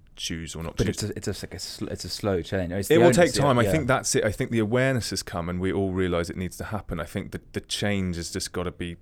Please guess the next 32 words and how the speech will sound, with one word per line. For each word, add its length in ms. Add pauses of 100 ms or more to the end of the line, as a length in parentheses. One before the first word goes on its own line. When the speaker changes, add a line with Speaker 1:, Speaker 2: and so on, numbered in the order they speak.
(160)
Speaker 1:
something 280
that's 180
absorbed. 380
It's 120
much 220
like 100
the 60
issues 240
we 80
have 180
around 220
sustainability. 640
It's 180
gonna 160
take 240
us 80
time 360
to 180 (260)
absorb 380
the 80
problems 380
the 40
planet 300
facing, 400
internalise 640
them, 100
and 80
turn 160
them 120
into 120
good 280
ideas. 540